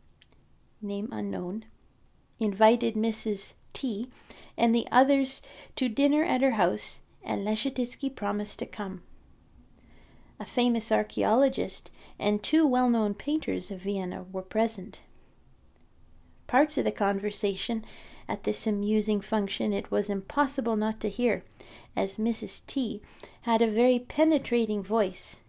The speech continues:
and a very decided way of speaking. Archaeologist. "How interesting, Missus T, that you are going alone around the world to study."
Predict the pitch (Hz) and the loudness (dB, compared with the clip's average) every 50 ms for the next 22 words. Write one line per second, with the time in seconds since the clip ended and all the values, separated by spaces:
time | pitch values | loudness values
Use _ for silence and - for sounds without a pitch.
0 | - - - 220 208 196 185 185 240 330 359 240 - 190 - - 196 175 170 170 | -20 -16 -8 -6 -4 -4 0 2 4 4 4 4 2 -4 -4 -4 -2 -2 -2 -2
1 | 175 175 180 196 185 180 185 180 - - - - 254 262 - 196 165 160 165 - | -4 -6 -6 -6 -6 -6 -6 -8 -10 -12 -8 -8 -8 -8 -6 -8 -10 -10 -12 -16
2 | - _ - - - - _ - - - - - - - - - - - - - | -20 _ -20 -20 -20 -20 _ -20 -20 -20 -20 -20 -20 -20 -20 -20 -20 -20 -20 -20
3 | - - - - - - - - 202 214 214 - - 240 233 226 214 190 185 180 | -20 -20 -20 -20 -20 -20 -6 -4 -2 -2 -2 -2 2 4 4 6 4 4 2 -2
4 | - 175 - - - - - - - - - - - - - - - - - - | -6 -8 -8 -12 -14 -16 -20 -20 -20 -20 -20 -20 -20 -20 -20 -20 -20 -20 -20 -20
5 | - - - _ _ _ - - - - - 208 254 269 370 427 - - 311 - | -20 -20 -20 _ _ _ -20 -16 -4 4 6 6 8 8 4 2 2 0 0 0
6 | - - - 185 - 170 156 180 - - - - - - - - 190 202 254 349 | 0 -4 -6 -6 -6 -6 -6 -8 -8 -8 -10 -8 -10 -10 -8 -8 -6 -2 -2 -2
7 | 392 - - _ - 269 269 262 - 302 302 302 294 254 294 302 302 302 294 294 | -4 -6 -12 _ -6 -6 -6 -2 0 0 0 0 0 2 6 6 6 6 6 4
8 | 294 285 277 320 392 381 330 269 240 226 208 214 220 226 226 220 240 226 233 262 | 4 4 6 6 6 6 4 2 2 2 2 2 2 2 2 0 0 2 2 2
9 | 330 381 381 - 262 - - - - 190 190 - - 190 - | 2 2 0 -2 -8 -10 -6 -4 -4 -4 -4 -4 -8 -12 -14